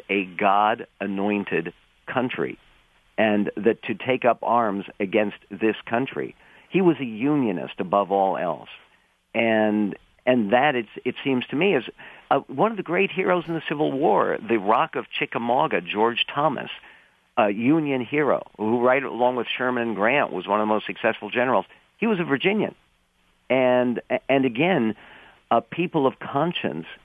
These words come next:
in the South understood that the Union, America, was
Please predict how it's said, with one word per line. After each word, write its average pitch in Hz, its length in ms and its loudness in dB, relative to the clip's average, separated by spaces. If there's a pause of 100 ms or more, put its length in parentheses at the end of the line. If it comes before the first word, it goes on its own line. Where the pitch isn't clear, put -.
(120)
in 143 340 2 (100)
the 104 180 -2 (100)
South 98 360 0 (420)
understood 113 760 2 (100)
that 98 260 -2
the 110 80 -6
Union, 104 640 -2 (640)
America, 110 760 2 (500)
was 117 180 -2